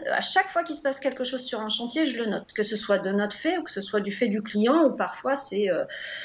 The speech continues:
bah, parfois c'est, bah, là, j'ai un chantier qui va pas être fait parce que j'ai un camion qui a crevé. Enfin, je veux dire, c'est la faute de personne. Mais tout est noté.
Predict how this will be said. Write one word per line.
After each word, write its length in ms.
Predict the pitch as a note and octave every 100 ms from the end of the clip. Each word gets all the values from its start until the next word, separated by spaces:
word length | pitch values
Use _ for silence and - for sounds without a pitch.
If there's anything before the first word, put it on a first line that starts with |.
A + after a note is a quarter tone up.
| - -
bah, 160 | D#3 D#3+
parfois 360 | - - A#3+
c'est, 180 | A#3+ F#3+
bah, 160 | F3 E3+
là, 160 | G#3+ G#3+
j'ai 160 | G3 F3+
un 80 |
chantier 280 | G3 G3+ A#3
qui 60 | G3+
va 120 | -
pas 120 | F#3
être 100 | F#3
fait 120 | D4+
parce 160 | C4+ G#3+
que 120 | A3
j'ai 140 | G#3 F#3
un 140 | F3+
camion 420 | F#3 F#3 A3 D4
qui 80 | C#4+
a 80 | F3+
crevé. 340 | - D4+ C#4+ -
Enfin, 120 | F#3+
je 80 | F#3
veux 20 |
dire, 80 | A#3+
c'est 100 | -
la 100 | F#3
faute 160 | A3+ B3+
de 40 |
personne. 300 | B3 A3+ - - -
Mais 180 | B3 C4+
tout 240 | A4 G#4+ F4
est 80 |
noté. 380 | C4+ A3+ A#3 -